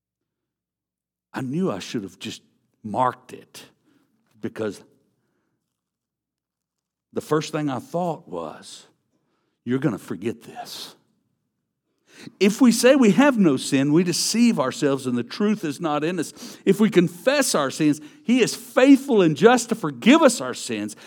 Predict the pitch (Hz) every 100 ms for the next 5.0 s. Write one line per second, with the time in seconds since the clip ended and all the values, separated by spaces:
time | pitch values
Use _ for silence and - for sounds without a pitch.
0 | - - 151 143 - 208 262 247 139 127
1 | 110 147 123 139 160 165 147 135 156 160
2 | 160 120 - - 101 - - - _ _
3 | _ _ _ _ _ _ _ 180 190 180
4 | 180 156 165 233 254 220 - - - -